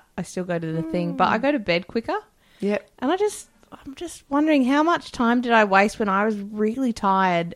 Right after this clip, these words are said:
Speaker 1: and I just forced myself to stay awake drinking,
Speaker 2: Mm-hmm.
Speaker 1: you know?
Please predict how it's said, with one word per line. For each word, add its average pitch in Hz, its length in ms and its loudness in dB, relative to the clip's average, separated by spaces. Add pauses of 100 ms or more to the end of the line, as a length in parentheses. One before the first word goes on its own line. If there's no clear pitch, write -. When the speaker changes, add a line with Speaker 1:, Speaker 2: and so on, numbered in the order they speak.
Speaker 1:
and 190 120 -4
I 185 80 0
just 180 160 -6
forced - 420 -6
myself 190 380 -4
to 196 100 -12
stay 190 280 0
awake 180 400 -2
drinking, 185 480 -4 (100)
Speaker 2:
Mm-hmm. 190 440 -8 (120)
Speaker 1:
you 190 140 -4
know? 196 300 -4